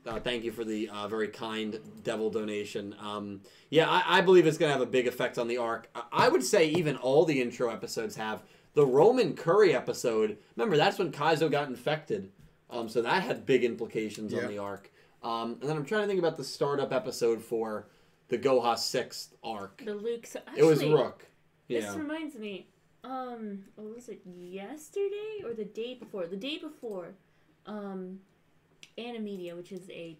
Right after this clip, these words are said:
Speaker 3: a magazine, uh, in Japan, did an interview with Luke's voice actor.
Speaker 1: Okay.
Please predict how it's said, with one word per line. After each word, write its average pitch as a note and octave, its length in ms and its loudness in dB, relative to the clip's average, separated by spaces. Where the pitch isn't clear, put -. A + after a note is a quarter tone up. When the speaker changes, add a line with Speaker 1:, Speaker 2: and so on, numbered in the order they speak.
Speaker 3:
a F3+ 60 -14
magazine, F3 760 -12
uh, F3 40 -16
in E3+ 140 -14
Japan, F3+ 600 -16
did F3 160 -10
an F3 180 -14
interview G3+ 520 -12
with F3 180 -6
Luke's E3 420 -16
voice F3+ 280 -10
actor. - 500 -14
Speaker 1:
Okay. G3+ 220 -10